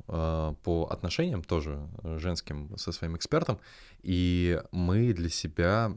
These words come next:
мы, э, созвонились с разными психологами разного уровня, пообщались и спросили у каждого из них: "Вот скажите мне, вы работаете с женщинами, терапевты и так далее, какое обещание мы можем дать на курсе, чтобы это было правдой?" И они сказали нам то, что,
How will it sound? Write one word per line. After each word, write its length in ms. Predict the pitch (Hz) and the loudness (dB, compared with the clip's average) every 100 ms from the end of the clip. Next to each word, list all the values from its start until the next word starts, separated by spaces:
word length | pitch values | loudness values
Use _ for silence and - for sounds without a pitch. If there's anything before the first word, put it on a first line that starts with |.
| - | -4
мы, 320 | - 98 113 - | 2 4 4 2
э, 120 | 87 87 | -2 0
созвонились 520 | - 87 90 101 87 | 0 2 2 2 0
с 80 | - | -2
разными 300 | 90 101 87 | -2 -2 -4
психологами 580 | - 87 78 76 69 | -8 -6 -4 -4 -4
разного 360 | 76 85 98 90 | -2 -2 -2 -4
уровня, 520 | 85 87 78 73 76 | -4 -4 -4 -4 -6
пообщались 580 | 73 90 - 82 73 - - - - - - | 0 -2 0 -2 -2 -6 -14 -20 -20 -12 -4
и 140 | 92 | -2
спросили 340 | - 95 - | 0 -2 2
у 80 | 120 | 2
каждого 380 | - 104 92 87 | 2 2 2 0
из 160 | 85 76 | -2 -4
них: 220 | 73 - - - - | -10 -12 -20 -16 -6
"Вот 120 | 90 | -4
скажите 320 | - 117 117 | 0 -2 -2
мне, 160 | 80 69 | -8 -6
вы 220 | 73 98 | -2 0
работаете 540 | 127 98 113 123 98 - | 0 0 -2 -2 -6 -6
с 20 | |
женщинами, 540 | 78 82 78 - 73 73 | -6 -4 -4 -6 -8 -4
терапевты 640 | 101 92 - 73 - - | -2 -2 -2 -6 -6 -10
и 40 | |
так 160 | 82 82 | -6 -4
далее, 200 | 76 73 | -4 -4
какое 300 | - - 127 | -6 -2 0
обещание 680 | - 82 87 - 120 131 92 | 0 -4 -4 -2 -2 -2 -2
мы 120 | 78 | -4
можем 320 | 85 87 85 85 | -4 -4 -4 -4
дать 200 | 85 87 | -4 -4
на 60 | |
курсе, 300 | 82 135 - 90 | -4 -4 -4 -6
чтобы 260 | - 80 | -6 -4
это 160 | 98 - | -4 -6
было 240 | 78 78 | -6 -8
правдой?" 580 | - - 78 71 71 - _ - - - - | -8 -4 -4 -4 -10 -14 _ -20 -20 -18 -2
И 40 | |
они 180 | 87 107 | 2 2
сказали 400 | 107 92 95 120 | 2 2 2 2
нам 180 | 101 85 | 0 -2
то, 100 | 85 | -6
что, 280 | - 80 | -6 -6